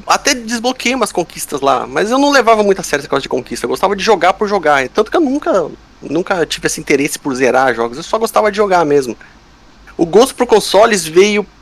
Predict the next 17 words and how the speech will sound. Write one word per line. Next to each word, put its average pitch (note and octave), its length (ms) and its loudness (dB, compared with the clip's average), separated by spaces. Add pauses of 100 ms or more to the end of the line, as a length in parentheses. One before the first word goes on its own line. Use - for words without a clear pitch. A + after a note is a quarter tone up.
(120)
mesmo G#3 600 2
em G#3+ 80 2
dois G3 240 2
mil G#3 200 -2
e G3+ 180 -4
onze, F#3+ 580 0
mais A#2 200 -4
ou A#2+ 60 -2
menos. A#2 240 -4
Foi C3 160 0
onde B2+ 180 2
eu D3 60 -2
peguei C3+ 220 -2
meu C3+ 120 0
P - 120 -4
S - 240 -4
três. C#3 580 -2